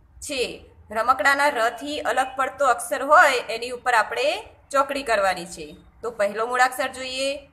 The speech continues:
તો શું છે? ર. બીજો ર. આ શું છે? નળનો અળ. આગળ જોઈએ તો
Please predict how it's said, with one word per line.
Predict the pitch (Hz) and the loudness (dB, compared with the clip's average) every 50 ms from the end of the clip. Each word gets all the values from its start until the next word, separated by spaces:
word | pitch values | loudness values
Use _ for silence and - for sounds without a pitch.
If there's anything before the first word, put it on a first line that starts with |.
| _ _ | _ _
તો | - 240 | -14 -12
શું | - - 294 302 | -10 -8 -6 -6
છે? | 302 - - 320 302 294 285 294 330 339 339 - - - - - - - _ _ _ _ _ - | -6 -4 0 4 6 6 6 6 2 0 -4 -12 -18 -20 -20 -20 -20 -20 _ _ _ _ _ -8
ર. | - 226 240 226 202 165 139 143 - - - _ _ _ _ _ _ _ _ _ _ _ - | 0 4 6 6 6 4 2 -4 -10 -16 -20 _ _ _ _ _ _ _ _ _ _ _ -16
બીજો | 214 233 202 220 240 240 240 240 247 262 302 330 - - - - - _ _ _ _ - _ _ _ _ _ _ 208 | -16 -14 -8 -4 -2 0 2 2 2 2 0 0 -2 -8 -18 -20 -20 _ _ _ _ -20 _ _ _ _ _ _ -2
ર. | 214 233 233 208 175 160 170 - - - - - - _ _ _ - - - - - - - - _ - - _ - - - - | 4 4 6 6 4 2 -4 -8 -14 -18 -20 -20 -20 _ _ _ -20 -20 -20 -20 -20 -20 -20 -20 _ -20 -20 _ -20 -20 -8 -2
આ | - 196 - | 0 0 0
શું | - - 285 311 | 0 -2 -6 -6
છે? | 302 - 320 302 285 294 302 320 370 392 392 - - - - _ _ - | -6 -4 0 4 6 8 8 6 4 0 -8 -12 -18 -20 -20 _ _ -12
નળનો | 208 220 220 220 220 233 233 240 254 254 262 277 330 392 427 - - - - - _ _ _ _ _ _ - | -2 2 2 4 4 2 2 0 0 4 4 6 6 4 2 -2 -8 -14 -20 -20 _ _ _ _ _ _ 4
અળ. | 226 240 240 226 196 170 165 - - - - - _ _ _ _ _ _ _ _ _ _ _ - - | 6 6 6 6 4 2 0 -4 -10 -14 -20 -20 _ _ _ _ _ _ _ _ _ _ _ -4 -2
આગળ | 208 214 226 247 254 247 | 0 0 0 -2 -4 -4
જોઈએ | 254 269 269 277 285 285 285 | -6 -4 -2 -2 -2 0 2
તો | 277 277 | 4 4